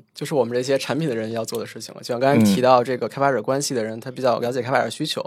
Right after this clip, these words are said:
Speaker 2: 嗯。
Speaker 1: 就像刚才提到这很多开发者不会提这个 promote 之类的。
Speaker 2: 嗯。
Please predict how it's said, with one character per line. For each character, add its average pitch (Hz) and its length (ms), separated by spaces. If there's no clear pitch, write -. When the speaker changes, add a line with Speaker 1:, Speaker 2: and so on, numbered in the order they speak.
Speaker 2:
嗯。 - 160
Speaker 1:
就 - 80
像 131 100
刚 131 100
才 135 80
提 - 180
到 123 160
这 123 80
很 123 160
多 120 80
开 120 120
发 127 120
者 113 160
不 110 120
会 123 100
提 - 180
这 127 80
个 123 120
promote 120 560
之 - 80
类 - 80
的。 - 140
Speaker 2:
嗯。 90 200